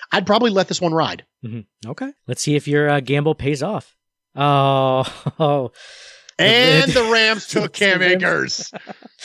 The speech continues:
Speaker 2: Uh,
Speaker 1: But I'm cool with that. I'm
Speaker 2: Yeah.
Speaker 1: completely fine with that. In addition, I'm fine with it because Jonathan Greenard's here, Darrell's Ta-, Darrell Taylor's here,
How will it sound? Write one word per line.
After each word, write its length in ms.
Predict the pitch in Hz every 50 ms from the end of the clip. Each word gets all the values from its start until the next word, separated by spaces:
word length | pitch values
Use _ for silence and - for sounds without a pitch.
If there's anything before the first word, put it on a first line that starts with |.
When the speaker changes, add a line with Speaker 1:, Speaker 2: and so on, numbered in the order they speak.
| - - - - - - - - - - - - - -
Speaker 2:
Uh, 640 | 139 139 143 139 139 139 139 139 139 135 135 131 131
Speaker 1:
But 100 | 135 135
I'm 120 | 139 220
cool 200 | - - 311 370 359
with 120 | 294 - -
that. 160 | 135 107 - -
I'm 120 | 151 190
Speaker 2:
Yeah. 40 | -
Speaker 1:
completely 380 | - 196 160 202 254 262 226 190
fine 260 | - 233 233 277 285
with 220 | 202 147 - - _ _ - 143
that. 180 | 123 110 117
In 100 | 143 156
addition, 720 | 165 151 123 170 240 262 - - 160 131 104 104 120 135 - _ - - _ -
I'm 160 | 165 185 196
fine 320 | 147 - - 214 247 285 233
with 100 | 175 -
it 100 | 170 -
because 280 | 170 135 175 160 139
Jonathan 420 | 123 120 110 180 202 196 - 180 151
Greenard's 340 | 135 185 220 190 143 123 -
here, 200 | 131 113 113 113
Darrell's 380 | 110 147 143 170 190 170 143
Ta-, 120 | - - - 143
Darrell 260 | 131 139 160 190 202
Taylor's 380 | 151 180 202 185 143 117 - -
here, 280 | 123 104 98 110 127